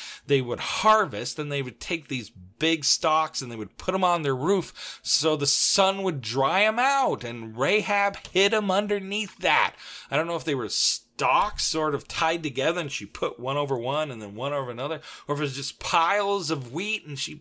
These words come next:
put 'em under there, and I can imagine the king of Jericho bursts up to the top of the roof and says, "Hey, I want to talk to you, Rahab."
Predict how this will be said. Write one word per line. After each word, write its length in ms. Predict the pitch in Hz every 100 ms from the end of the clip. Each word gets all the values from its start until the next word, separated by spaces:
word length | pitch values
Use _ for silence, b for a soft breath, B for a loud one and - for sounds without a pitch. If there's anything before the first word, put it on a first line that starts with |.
| -
put 260 | - 214
'em 140 | 196 190
under 320 | 190 196 196
there, 540 | 180 190 190 196 190
and 160 | 170 135 B B B B B B
I 80 | -
can 160 | 127 147
imagine 640 | 147 156 160 151 131 104
the 160 | 101 85
king 640 | - - 170 165 170 165
of 120 | 117
Jericho 460 | 95 135 156 151 160
bursts 500 | 135 107 214 190 -
up 200 | 175 -
to 100 | -
the 80 | 139
top 460 | - - 160 147
of 20 | 143
the 80 |
roof 340 | 143 147 143 139
and 140 | 127
says, 160 | 139 127
"Hey, 240 | 127 139
I 60 | 135
want 180 | 127 117
to 180 | -
talk 320 | - 123 110 -
to 60 |
you, 160 | 107 107
Rahab." 800 | 101 101 101 98 98 95 95